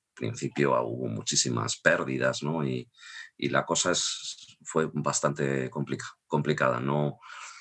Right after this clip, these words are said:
Casi no conocías a ninguna persona que no hubiera tenido una pérdida, ¿no? cercana de, de, de algún familiar o de,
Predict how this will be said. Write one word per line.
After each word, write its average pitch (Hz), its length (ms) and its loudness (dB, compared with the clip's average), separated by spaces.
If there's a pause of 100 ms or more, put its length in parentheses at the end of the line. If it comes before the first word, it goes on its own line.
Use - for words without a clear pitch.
(300)
Casi 98 280 4
no 92 200 4
conocías 92 580 2
a 82 40 4
ninguna 78 380 0
persona 82 340 4
que 80 140 2
no 82 80 2
hubiera 78 240 2
tenido 73 260 0
una 69 180 2
pérdida, 62 400 -2
¿no? 73 140 -2
cercana 67 540 0
de, 60 240 -4
de, 60 180 -4
de 60 160 -4
algún 62 260 -4
familiar 73 680 2
o 65 100 -2
de, 64 320 -6